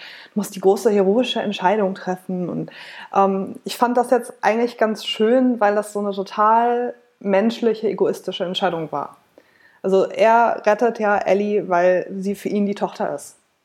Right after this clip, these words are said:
Und ihm ist es dann scheißegal, ob die Welt gerettet oder, ist oder nicht, weil sie ist seine Welt. Und er rettet sie. Und alles andere ist egal. Und das fand ich einfach so,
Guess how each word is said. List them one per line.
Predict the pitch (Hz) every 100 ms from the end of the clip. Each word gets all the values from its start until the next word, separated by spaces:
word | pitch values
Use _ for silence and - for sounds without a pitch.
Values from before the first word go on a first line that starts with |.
| _ _ _ _ _
Und | - 196
ihm | 180
ist | 202 214
es | 202
dann | 202
scheißegal, | 185 190 196 190 196 240
ob | 226
die | 208
Welt | 185 214
gerettet | 175 214 208
oder, | 202 185 -
ist | 202 -
oder | 180
nicht, | 190 294 285 -
weil | 190
sie | 190 214
ist | 214 220 -
seine | 175 170 170
Welt. | 147 143 139 _ _ _ _ -
Und | 196
er | - 180
rettet | 175 185
sie. | - 156 - - -
Und | 180 180
alles | 202
andere | 208 208 202
ist | 202
egal. | 202 190 160 165
Und | 175
das | 202 - - _ -
fand | - 220
ich | 226
einfach | 214 208 208
so, | 214 202 196 190